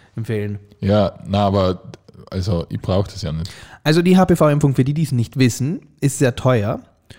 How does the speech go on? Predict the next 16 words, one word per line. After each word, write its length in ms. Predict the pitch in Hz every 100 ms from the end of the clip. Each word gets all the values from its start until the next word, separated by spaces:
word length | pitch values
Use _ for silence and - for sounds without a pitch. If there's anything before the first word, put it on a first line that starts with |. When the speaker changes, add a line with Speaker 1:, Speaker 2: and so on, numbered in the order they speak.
| _ _ _ _
Speaker 2:
Sehr 300 | 139 139 139
Speaker 1:
Und 80 | 139
Speaker 2:
teuer. 380 | 90 76 73 -
Speaker 1:
ist 220 | 151 - 160
die 220 | 139 -
einzige, 540 | 156 165 - 143 135
sehr 180 | 120 107
teuer, 240 | 104 98
natürlich, 440 | 104 117 156 117 127
aber 100 | 135
nicht 220 | 160 156
so 80 | 151
teuer 360 | 139 131 127 117
wie 440 | 117 117 117 120 -
eine 400 | 127 117 113
Speaker 2:
Wie 40 | 113